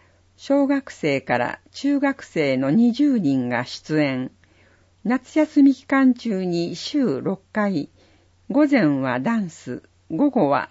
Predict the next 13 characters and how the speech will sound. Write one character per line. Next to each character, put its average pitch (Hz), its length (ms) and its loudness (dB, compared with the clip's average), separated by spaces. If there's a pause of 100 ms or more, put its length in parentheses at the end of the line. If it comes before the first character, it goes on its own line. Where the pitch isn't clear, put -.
演 294 220 6
技 185 160 2
の 143 120 0
練 220 220 2
習 226 260 -4
を 208 220 -2
行 226 220 -2
っ 233 200 2
て 208 220 -6
き - 160 -10
ま 156 140 0
し - 160 -14
た。 - 220 -10